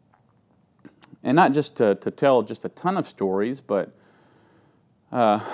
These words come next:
I've been at several different churches, uh, as a, as a pastor, um,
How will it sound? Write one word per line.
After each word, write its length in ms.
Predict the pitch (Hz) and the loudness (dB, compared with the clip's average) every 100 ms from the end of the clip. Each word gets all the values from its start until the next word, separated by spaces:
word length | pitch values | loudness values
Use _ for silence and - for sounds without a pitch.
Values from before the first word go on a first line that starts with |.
| - | 0
I've 220 | 208 311 | 2 4
been 120 | 202 | 4
at 120 | - | 2
several 400 | - 151 160 156 | 2 6 6 6
different 260 | 127 117 - | 4 0 -2
churches, 480 | 113 104 - - - - - - | 0 0 -2 -14 -16 -20 -20 -10
uh, 560 | 107 104 98 92 87 80 - - _ _ _ _ _ _ _ _ _ _ _ _ _ _ _ _ _ _ _ _ _ _ _ _ - | -2 0 0 -2 -4 -8 -14 -20 _ _ _ _ _ _ _ _ _ _ _ _ _ _ _ _ _ _ _ _ _ _ _ _ 0
as 240 | 113 104 | 0 2
a, 180 | 98 - | 0 0
as 160 | 101 | -2
a 60 | 92 | -2
pastor, 640 | - 127 117 - - 90 - _ _ _ _ _ _ _ | -4 0 0 -2 -12 -12 -12 _ _ _ _ _ _ _
um, 600 | - 104 98 90 - - | -6 -2 -2 -4 -8 -16